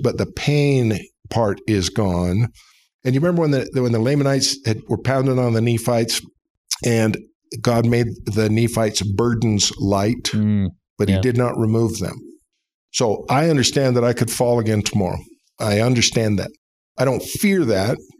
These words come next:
Speaker 1: because, um, I have a lot of tools to help me cope with it now. My biggest fear as a bishop is blowing it with these kids. But see, that's pride-based too,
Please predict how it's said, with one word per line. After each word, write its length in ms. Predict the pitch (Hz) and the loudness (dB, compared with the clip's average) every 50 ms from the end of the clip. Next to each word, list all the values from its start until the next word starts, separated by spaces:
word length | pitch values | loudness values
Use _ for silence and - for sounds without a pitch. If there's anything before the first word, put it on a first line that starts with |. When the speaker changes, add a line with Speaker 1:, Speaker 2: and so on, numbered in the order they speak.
| - | -2
Speaker 1:
because, 580 | - 120 113 117 - 131 127 127 117 107 - - - - - - | 0 0 0 2 0 2 2 2 2 0 -2 -4 -8 -12 -6 -2
um, 180 | 113 107 98 101 | -2 -2 0 0
I 80 | 104 | 0
have 260 | 92 90 120 120 120 | 2 2 2 2 2
a 60 | 110 101 | 2 2
lot 260 | 98 107 117 123 131 | 2 2 2 2 2
of 120 | 127 120 - | 0 0 0
tools 440 | - - 131 123 110 107 - - - - - - | 0 0 2 2 2 0 -2 -4 -10 -10 -6 -2
to 120 | 107 107 | 0 0
help 180 | 95 117 - - | 2 0 0 0
me 100 | - 101 | -2 -2
cope 320 | - - 135 135 123 - | -2 0 -2 -2 0 0
with 160 | 113 104 - | -2 0 0
it 100 | 104 - - | -2 -2 -2
now. 300 | 92 87 82 82 104 123 - _ _ _ _ _ _ - - _ _ _ _ _ - | -2 -2 0 0 -2 -2 -4 _ _ _ _ _ _ -20 -20 _ _ _ _ _ -2
My 100 | 123 117 | -2 0
biggest 340 | 117 135 165 165 143 - - | 0 2 2 2 2 0 0
fear 180 | - 156 147 139 | 0 0 2 2
as 120 | 127 110 | 2 0
a 40 | 113 | 0
bishop 380 | 110 123 139 143 - 131 - - | 0 0 0 2 2 0 0 0
is 260 | 120 110 104 - - - - | 0 0 0 -2 -4 -6 -4
blowing 460 | 90 90 95 117 127 131 135 131 120 | -4 0 0 2 2 2 2 2 2
it 140 | 117 107 95 | 0 0 0
with 160 | 107 107 - | 0 0 0
these 200 | - 101 95 - | 0 0 0 0
kids. 480 | - - 117 110 90 90 104 113 - - - _ _ _ _ _ - | -2 0 0 2 2 2 0 0 -4 -6 -8 _ _ _ _ _ -6
But 100 | - 113 | -4 -2
see, 100 | - - | 0 0
that's 240 | 120 143 147 165 165 | 0 0 0 -2 -2
pride-based 760 | - - - 123 117 110 104 98 95 107 101 95 - - - | -6 -4 -2 0 0 0 -2 0 0 0 0 2 0 0 0
too, 300 | - 143 151 143 113 104 | 0 0 2 2 0 0